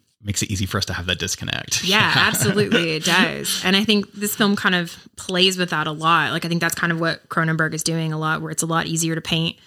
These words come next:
Speaker 2: your ex as a, as a bad person, um, because they did these things to me without maybe seeing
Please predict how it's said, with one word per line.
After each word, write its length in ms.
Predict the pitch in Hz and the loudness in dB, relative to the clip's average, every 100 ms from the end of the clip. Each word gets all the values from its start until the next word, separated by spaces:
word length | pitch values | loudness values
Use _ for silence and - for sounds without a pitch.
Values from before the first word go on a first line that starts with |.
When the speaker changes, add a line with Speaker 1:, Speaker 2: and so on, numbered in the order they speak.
| _ _ _ _ _ _ | _ _ _ _ _ _
Speaker 2:
your 240 | 180 175 | 0 2
ex 260 | 160 165 - | 0 -2 -2
as 160 | 165 | -2
a, 300 | 160 151 156 - | -4 -4 -6 -6
as 80 | 165 | -4
a 60 | 160 | 4
bad 260 | 175 156 | 4 4
person, 500 | 175 170 139 135 170 - - _ _ | 4 2 0 -6 -8 -12 -20 _ _
um, 420 | 165 165 156 151 151 | -2 0 0 -4 -4
because 200 | 170 170 | -4 -2
they 100 | 165 | 2
did 200 | 233 208 | 4 4
these 180 | 180 | 2
things 220 | 165 151 - | 0 -4 -4
to 80 | |
me 360 | 156 139 127 180 - _ _ 185 | -2 -2 -4 -8 -18 _ _ -8
without 400 | 175 170 165 180 | -4 0 0 2
maybe 300 | 165 165 160 | 0 0 -2
seeing 640 | - 170 160 160 160 | 0 0 -2 -4 -8